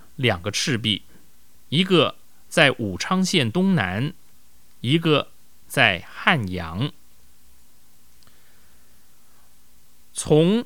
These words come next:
“人道是三国周郎赤壁”这一句，这“人道是”三个字是别人说的哦，不是苏东坡说的哦。可见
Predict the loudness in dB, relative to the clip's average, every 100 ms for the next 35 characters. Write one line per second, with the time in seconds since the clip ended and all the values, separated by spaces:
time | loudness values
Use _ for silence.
0 | -6 0 6 6 6 6 6 6 2 2
1 | 2 0 -12 -20 -20 -16 -6 2 4 4
2 | 2 2 6 6 4 -2 -6 6 8 8
3 | 4 6 6 4 2 0 0 2 2 4
4 | 4 2 2 2 4 2 2 0 -4 -20
5 | -20 -20 -20 -20 -16 2 4 8 8 6
6 | 4 6 6 4 2 0 0 0 2 2
7 | 2 2 -2 -2 -8 -20 -20 -20 -20 -20
8 | -18 -18 -18 -20 -20 -20 -20 -20 -20 -8
9 | -2 0 4 4 6 4 4 2 2 4
10 | 2 0 -4 -18 -20 -20 -20 -20 -20 -20
11 | -20 -20 -20 -20 -4 2 4 4 4 2
12 | 2 2 2 2 0 2 0 -2 -10 -20
13 | -18 -18 -18 -20 -20 -20 -20 -14 -2 0
14 | 4 4 4